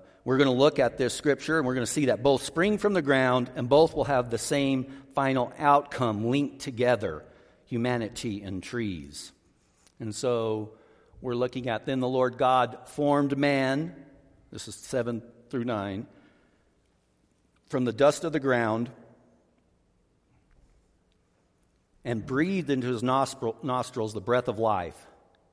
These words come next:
And the man became a living creature. And the Lord God planted a garden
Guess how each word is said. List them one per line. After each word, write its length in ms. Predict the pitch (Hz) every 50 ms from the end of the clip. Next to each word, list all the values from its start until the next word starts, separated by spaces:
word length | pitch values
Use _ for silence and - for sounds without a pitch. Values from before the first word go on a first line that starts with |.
| _ _
And 140 | - 127 123
the 60 | 113
man 280 | 110 120 139 151 156 151
became 320 | 123 - - 135 131 120
a 40 | 117
living 280 | 117 120 123 123 117 104
creature. 500 | - - 139 131 123 - - 92 - - - _ _ _ _ _ _ _ _ -
And 140 | 123 127 127
the 80 | 123
Lord 360 | 127 139 139 151 151 151 131
God 340 | 120 139 139 139 131 127 -
planted 320 | - 143 131 123 131 123 110
a 40 |
garden 540 | 104 101 110 117 139 139 143 147 147 147 135